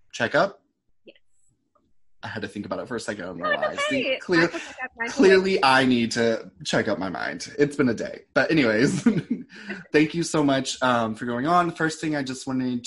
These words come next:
Speaker 1: to, um, I always like to tell stories for people that I've actually met in li-, in real life, in real life, um, how we met and talk a little bit about the experience, 'cause I know we both have, uh,
Speaker 2: Yes.
Speaker 1: passionate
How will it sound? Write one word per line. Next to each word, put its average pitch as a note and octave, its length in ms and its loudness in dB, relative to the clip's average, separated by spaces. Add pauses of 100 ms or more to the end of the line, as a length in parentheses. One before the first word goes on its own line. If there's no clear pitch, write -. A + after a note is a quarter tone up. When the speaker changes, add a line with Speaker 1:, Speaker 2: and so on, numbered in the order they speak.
Speaker 1:
to, A#2+ 520 0 (400)
um, G#2+ 680 -2 (260)
I B2 100 0
always C3 140 0
like C3 120 -4
to B2+ 100 -6
tell B2 220 -6
stories A2+ 440 -2
for A#2 120 -8
people A2 200 -6
that G#2+ 100 -4
I've G2 140 -10
actually G#2 360 -8
met G#2 240 -8
in G2+ 280 -6
li-, F#2 140 -8 (140)
in G2+ 200 -6
real G2 180 -6
life, F#2+ 440 -8
in G#3+ 160 -2
real C3 140 -2
life, - 400 -4 (360)
um, B2 200 2
how C#3+ 300 2
we D3+ 120 4
met A#2+ 480 0 (180)
and A2 480 -4
talk C#3+ 220 -10
a D#3 60 -6
little D3+ 140 -2
bit C3+ 100 -2
about B2+ 340 -2
the A#2+ 100 -2
experience, A#2 540 -6
'cause C3 100 -14
I C3 60 -6
know B2 140 -2
we A#2+ 80 -2
both B2 240 -4
have, G#2+ 240 -4
uh, G2 260 -6 (340)
Speaker 2:
Yes. E3+ 400 -10
Speaker 1:
passionate C#3+ 540 0